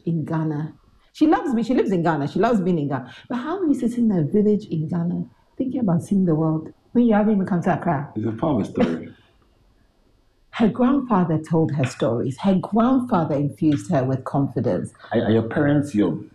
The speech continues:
Speaker 2: uh, among your biggest mentors?
Speaker 1: They're my biggest mentors and inspiration, right? Because the inspiration of their stories tells me that, wow, it is possible. So they inspire me with what they told me, that in terms of mentoring and guiding me,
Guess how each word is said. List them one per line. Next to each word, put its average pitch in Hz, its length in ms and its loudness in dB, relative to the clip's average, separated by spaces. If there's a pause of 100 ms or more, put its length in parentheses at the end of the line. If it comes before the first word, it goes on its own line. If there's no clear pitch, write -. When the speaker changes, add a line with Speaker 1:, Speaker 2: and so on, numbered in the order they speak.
(140)
Speaker 2:
uh, 92 320 -8
among 98 240 2
your 82 100 -2
biggest 90 320 -4
mentors? - 540 -8
Speaker 1:
They're 262 180 4
my 247 200 0
biggest 311 440 0
mentors 208 460 -2
and 208 120 2
inspiration, 202 1040 -2
right? 190 280 0 (220)
Because 226 280 0
the 233 120 -2
inspiration 233 640 -2
of 170 200 0
their 214 200 2
stories 170 720 0 (400)
tells 240 400 2
me 190 220 2
that, 151 400 -4
wow, 170 560 0
it 208 240 0
is 190 220 0
possible. - 800 -6 (340)
So - 120 0
they 233 160 4
inspire 294 560 -2
me 240 180 4
with 175 300 0
what 196 220 0
they 156 200 -2
told 254 520 0
me, 156 300 -2
that 151 100 0
in 160 160 -2
terms 185 340 0
of 151 120 2
mentoring 180 600 2
and 143 120 -2
guiding 196 480 0
me, 135 280 -4